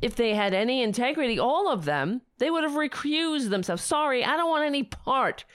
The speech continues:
of this scam you're running, Mitch McConnell." But they have no morals. They have no integrity. They don't have any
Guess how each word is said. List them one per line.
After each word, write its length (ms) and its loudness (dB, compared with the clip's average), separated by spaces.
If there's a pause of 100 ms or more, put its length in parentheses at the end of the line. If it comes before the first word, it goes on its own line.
(220)
of 140 -2
this 440 -2
scam 500 2
you're 220 2
running, 380 0
Mitch 240 -4
McConnell." 640 0 (1700)
But 160 0
they 160 2
have 500 2
no 520 2 (300)
morals. 800 0
They 160 0
have 360 0
no 240 2
integrity. 680 0
They 160 2
don't 180 2
have 300 -2 (420)
any 420 0